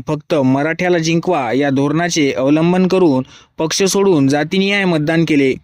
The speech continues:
जवळपास हीच परिस्थिती सर्वांची झाली. परिणामी जरी डॉक्टर नदीम विजयी झाले नाही,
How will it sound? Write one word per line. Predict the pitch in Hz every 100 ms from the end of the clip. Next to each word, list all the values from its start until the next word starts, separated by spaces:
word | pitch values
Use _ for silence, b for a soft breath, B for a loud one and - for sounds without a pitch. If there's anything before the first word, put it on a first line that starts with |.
| _ _ _ -
जवळपास | 143 175 196 220 170 -
हीच | 151 180
परिस्थिती | 196 185 180 208 196 160
सर्वांची | 139 147 165 180 190
झाली. | 170 156 127 123 _ _ -
परिणामी | 156 175 180 190 143
जरी | 131 170 180 139
डॉक्टर | 139 143 175 170
नदीम | 170 185 147
विजयी | 139 147 175
झाले | 170 175 175
नाही, | 180 160 127